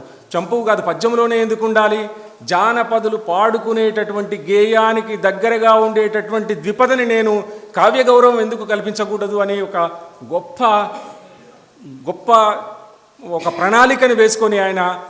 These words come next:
రామాయణాన్ని రాశాడు, రంగనాథ రామాయణం. ఇది ఇక్కడితోటి ఆగలేదు. అక్కడి రామాయణం ఇక్కడ ఏదో మహబూబ్ నగర్లో ఉన్నటువంటి లేదా, ఆ, ఈ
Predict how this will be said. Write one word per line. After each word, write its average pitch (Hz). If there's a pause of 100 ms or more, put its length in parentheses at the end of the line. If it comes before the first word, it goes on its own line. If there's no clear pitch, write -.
(140)
రామాయణాన్ని 208
రాశాడు, 160 (220)
రంగనాథ 190
రామాయణం. 160 (840)
ఇది 196
ఇక్కడితోటి 220
ఆగలేదు. 196 (600)
అక్కడి 254
రామాయణం 233 (380)
ఇక్కడ 240
ఏదో 214
మహబూబ్ 220
నగర్లో 226
ఉన్నటువంటి 208
లేదా, 202 (440)
ఆ, 175 (360)
ఈ 175